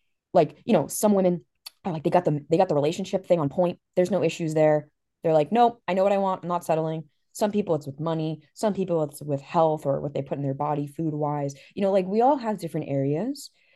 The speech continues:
Um, but it is quite fascinating when you put the flashlight and illuminate the place in which you're abandoning yourself. And then it kinda shows up in other places. So, like, where else?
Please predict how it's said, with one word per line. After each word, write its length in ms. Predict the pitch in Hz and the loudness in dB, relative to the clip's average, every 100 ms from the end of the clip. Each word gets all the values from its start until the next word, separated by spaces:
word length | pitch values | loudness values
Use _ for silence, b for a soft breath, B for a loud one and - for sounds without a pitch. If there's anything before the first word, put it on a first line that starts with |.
| _ _ 160 | _ _ -4
Um, 480 | 160 156 151 147 - _ _ _ - | -2 -2 -4 -8 -14 _ _ _ -8
but 320 | 165 170 - | 0 0 0
it 120 | 170 | 0
is 180 | 175 269 | 2 0
quite 280 | - 147 139 | -2 -6 -6
fascinating 840 | 143 160 170 147 131 131 127 131 - 139 | -8 -6 -6 -8 -6 -8 -10 -12 -12 -8
when 400 | 143 147 143 139 | -2 0 0 -2
you 580 | 139 139 139 135 131 - _ _ - _ _ | -2 -2 0 0 -4 -12 _ _ -20 _ _
put 140 | 196 190 | -4 -2
the 200 | 151 139 - | -2 -4 -8
flashlight 560 | 151 151 - 143 135 131 | -6 -6 -4 -4 -4 -4
and 120 | 139 | -4
illuminate 640 | 139 139 160 147 135 131 | -2 0 0 0 -2 -6
the 80 | - | -10
place 460 | 139 135 127 - - | -6 -4 -4 -10 -10
in 120 | 143 | -6
which 180 | 131 127 | -6 -6
you're 100 | 135 | -6
abandoning 380 | 135 135 135 131 | -4 -4 -4 -4
yourself. 280 | 131 131 139 | -6 -8 -6
And 100 | 160 | -2
then 80 | 196 | -2
it 80 | 311 | -2
kinda 200 | 466 508 | -6 -8
shows 400 | - 165 160 156 | -8 -6 -4 -4
up 160 | 147 | -6
in 60 | 143 | -8
other 200 | 139 143 | -8 -8
places. 440 | 139 147 - 131 139 | -6 -8 -10 -14 -14
So, 60 | |
like, 160 | 147 139 _ - | -12 -12 _ -4
where 240 | 180 220 | -2 0
else? 460 | 180 220 - - | -2 -2 -6 -12